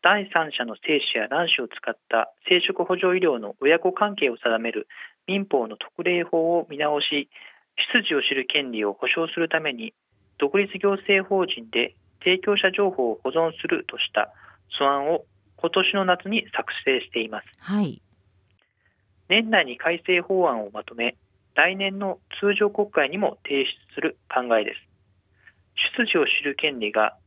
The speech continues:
Speaker 1: 法律で明文化されれば、精子バンクはその後は匿名の選択肢はなくなる可能性もあります。しかし、昨年十二月に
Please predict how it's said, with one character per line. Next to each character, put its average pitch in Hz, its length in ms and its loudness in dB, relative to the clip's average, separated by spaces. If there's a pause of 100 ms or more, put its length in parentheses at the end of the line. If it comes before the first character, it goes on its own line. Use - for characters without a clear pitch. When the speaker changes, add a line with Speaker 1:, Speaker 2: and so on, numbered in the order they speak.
Speaker 1:
法 196 260 4
律 190 240 -4
で 185 320 2
明 175 200 4
文 180 160 -6
化 175 140 2
さ 175 100 0
れ 165 120 2
れ 160 100 2
ば、 - 220 2 (640)
精 196 160 6
子 196 120 -6
バ 190 140 4
ン 185 60 -6
ク - 140 -8
は 104 200 2 (440)
そ 165 80 -4
の 190 140 4
後 190 100 2
は 185 260 6 (200)
匿 - 240 -8
名 196 180 4
の 190 140 0
選 185 240 -4
択 - 180 2
肢 - 100 -2
は 123 100 0
な 127 120 -4
く 175 120 -6
な 180 100 6
る 180 100 -2
可 165 160 -10
能 160 140 -4
性 165 180 0
も 202 240 2
あ 120 40 -2
り 107 100 -4
ま 104 120 -16
す。 - 60 -20 (960)
し - 60 -2
か - 140 4
し、 - 40 -8 (720)
昨 160 200 -2
年 202 200 2
十 202 180 0
二 196 120 -4
月 190 260 0
に 123 240 -6